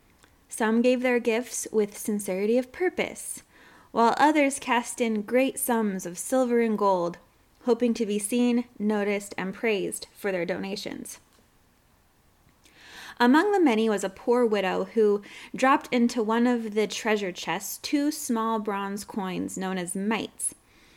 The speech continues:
Her contribution amounted to less than half a cent in American money.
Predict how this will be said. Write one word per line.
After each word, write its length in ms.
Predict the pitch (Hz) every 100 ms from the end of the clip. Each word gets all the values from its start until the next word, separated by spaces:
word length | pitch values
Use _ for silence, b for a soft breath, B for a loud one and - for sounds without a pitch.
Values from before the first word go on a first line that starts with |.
| b b -
Her 100 | 220
contribution 800 | 269 285 240 226 208 226 226 -
amounted 400 | 214 196 185 208
to 140 | 226 202
less 260 | 190 202
than 200 | - 196
half 260 | - 190 -
a 80 | 180
cent 380 | 240 208 -
in 140 | - 190
American 440 | 185 165 - 196
money. 320 | 214 190 -